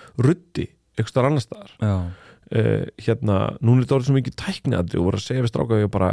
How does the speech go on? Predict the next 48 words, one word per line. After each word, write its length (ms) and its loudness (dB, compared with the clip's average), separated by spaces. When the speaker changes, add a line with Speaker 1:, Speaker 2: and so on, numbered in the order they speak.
Speaker 1:
þú 140 -10
veist, 160 -14
ef 220 2
ykkur 180 -2
sendið 460 0
er 80 0
eitthvað, 320 -6
saman 300 0
sem 180 -2
vinuðinn 560 4
eða 220 2
vinkonaðinn 640 0
og, 320 0
og 80 0
það 220 0
er, 100 0
var 160 0
ekki 240 -4
ætlaðir, 600 -2
eittu 240 -4
því, 80 -12
ekki 180 2
Speaker 2:
Mm. 60 -6
Speaker 1:
taka 180 4
þátt 160 2
í, 80 -6
ekki 160 0
eins 80 2
og 80 0
Speaker 2:
Mm. 80 -16
Speaker 1:
geyma 240 2
á 80 4
símaninn 480 -2
og 160 2
hérna, 240 0
eh, 300 0
og, 680 0
og 80 -4
sem 160 -2
að, 80 0
maður 140 0
þarf 100 0
að 80 -6
fara 140 4
í 80 2
mjög 160 2
svona 180 -2
tækniatriði 720 -4